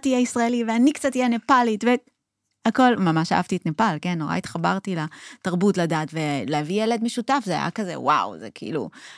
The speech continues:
אנחנו מממשים את ה-, את היופי הזה של אהבה חוצת, אה, מדינות, חוצת גבולות. אז הוא היה הפרויקט ש-,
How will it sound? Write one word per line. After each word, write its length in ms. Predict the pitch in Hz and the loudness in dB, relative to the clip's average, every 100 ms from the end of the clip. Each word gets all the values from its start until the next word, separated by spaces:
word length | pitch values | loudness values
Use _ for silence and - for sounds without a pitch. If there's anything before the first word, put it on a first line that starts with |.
| - | -12
אנחנו 140 | - 175 | -2 0
מממשים 500 | 170 160 160 220 220 | 2 0 2 2 4
את 140 | 214 | 2
ה-, 260 | 180 160 156 | 2 2 0
את 100 | 160 | 0
היופי 440 | 156 196 254 - 156 | 4 6 4 2 -2
הזה 220 | 151 151 | -2 -4
של 140 | - | -4
אהבה 340 | 147 147 156 202 | -2 -2 0 -2
חוצת, 420 | - 185 208 202 - | -4 -6 -6 -6 -6
אה, 220 | 185 170 160 | -4 -4 -4
מדינות, 560 | 175 170 165 208 165 | -4 -2 -2 -2 -4
חוצת 280 | - 240 185 | -10 -6 -6
גבולות. 380 | 170 170 165 147 - - - - | -6 -4 -4 -4 -10 -20 -14 -8
אז 120 | 180 - | -4 2
הוא 120 | 311 | 4
היה 160 | 262 | 4
הפרויקט 380 | 240 220 269 | 0 0 0
ש-, 60 | 294 | 0